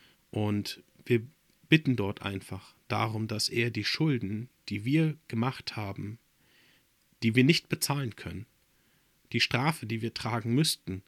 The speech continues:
können wir gar nicht bezahlen. Und darum bitten wir, vergib uns unsere Schulden, sei gnädig. Und dann geht es aber auch weiter, vergib, so wie wir vergeben unseren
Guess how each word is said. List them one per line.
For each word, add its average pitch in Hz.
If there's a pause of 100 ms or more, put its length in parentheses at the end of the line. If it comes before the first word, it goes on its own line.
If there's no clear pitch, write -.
(140)
können 165
wir 110
gar 107
nicht 104
bezahlen. 101 (960)
Und 107 (220)
darum 117
bitten 135
wir, 101
vergib 156
uns 90 (220)
unsere 101
Schulden, 95
sei 110
gnädig. 117 (1200)
Und 120
dann 123 (760)
geht 131
es 131
aber 120
auch 113
weiter, 107 (440)
vergib, - (840)
so 117
wie 113
wir 156
vergeben 117
unseren 117